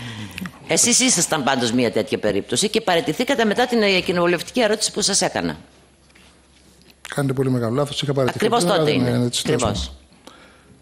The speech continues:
Speaker 1: Απ' τη μία θέση.
Speaker 2: Αλλά δεν είχε καμία σ-, κα-, δεν υπήρχε καμιά άλλη θέση. Το φεκ της, του
Speaker 1: Ανάπλαση.
Speaker 2: διορισμού στην ανάπλαση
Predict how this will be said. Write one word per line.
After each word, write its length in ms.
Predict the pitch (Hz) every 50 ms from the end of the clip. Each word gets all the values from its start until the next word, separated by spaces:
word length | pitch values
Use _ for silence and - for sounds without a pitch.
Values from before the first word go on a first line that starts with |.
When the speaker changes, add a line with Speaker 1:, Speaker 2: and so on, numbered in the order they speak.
| - - -
Speaker 1:
Απ' 140 | 123 131 -
τη 100 | 147 143
μία 200 | 151 143 127 107
θέση. 320 | - - 76 - - -
Speaker 2:
Αλλά 260 | - 151 151 156 156 -
δεν 160 | - 160 175 190
είχε 140 | 160 -
καμία 380 | 180 - 170 165 180 202 214 202
σ-, 160 | - - -
κα-, 120 | - 262 175
δεν 280 | 208 196 202 202 240
υπήρχε 280 | 247 190 - 214 160 180
καμιά 240 | 170 151 147 147 135
άλλη 100 | 120 107
θέση. 420 | - 107 117 110 104 - - - - - - - - - - - _ _ _
Το 140 | - 170 143
φεκ 240 | - - 196 202
της, 80 | 196 -
του 80 | 190 185
Speaker 1:
Ανάπλαση. 240 | 254 269 277 170 160
Speaker 2:
διορισμού 540 | 175 175 175 170 175 160 156 170 190 208 208
στην 160 | 196 - 185
ανάπλαση 400 | 160 160 180 185 180 208 180 -